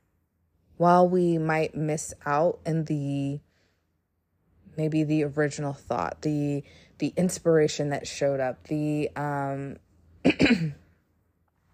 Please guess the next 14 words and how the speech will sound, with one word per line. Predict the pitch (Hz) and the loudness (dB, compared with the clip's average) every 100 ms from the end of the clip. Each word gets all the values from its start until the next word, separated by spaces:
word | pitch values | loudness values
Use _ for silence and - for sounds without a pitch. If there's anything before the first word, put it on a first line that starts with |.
| - | -2
our | 156 | 0
intuition | 165 180 175 160 151 156 | 2 0 4 4 4 0
was | 147 143 | -2 0
saying | 139 143 | -2 -2
something, | 139 127 139 - 175 185 185 - - - - - | -2 -4 -4 -2 0 0 -4 -14 -20 -20 -14 2
but | 151 147 147 - | 6 8 6 6
it | 143 - | 4 6
wasn't | 156 147 156 151 | 4 4 2 0
fully, | - - 143 143 143 143 135 | -4 -2 2 4 4 2 0
like, | 123 127 - | -2 -4 -14
processed | - - 143 151 - 151 147 - - - - - - _ | -6 0 0 0 -2 -2 -2 -8 -14 -20 -20 -20 -20 _
in | - 147 147 143 143 139 143 - - | -2 0 0 -2 -2 -4 -6 -10 -4
who | 165 165 | -2 -2
we | 156 139 | -2 -4